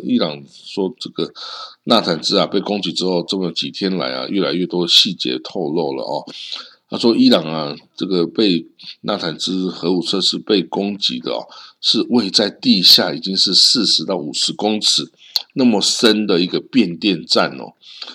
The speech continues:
那这变电站哦，被攻击之后有数千台离心机损坏。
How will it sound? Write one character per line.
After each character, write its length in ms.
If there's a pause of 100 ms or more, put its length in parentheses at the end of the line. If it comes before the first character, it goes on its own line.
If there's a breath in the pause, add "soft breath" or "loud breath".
(340 loud breath)
那 100
这 100
变 240
电 160
站 260
哦， 360 (100)
被 120
攻 200
击 120
之 100
后 60
有 120
数 300
千 320
台 160
离 220
心 280
机 200
损 260 (100)
坏。 160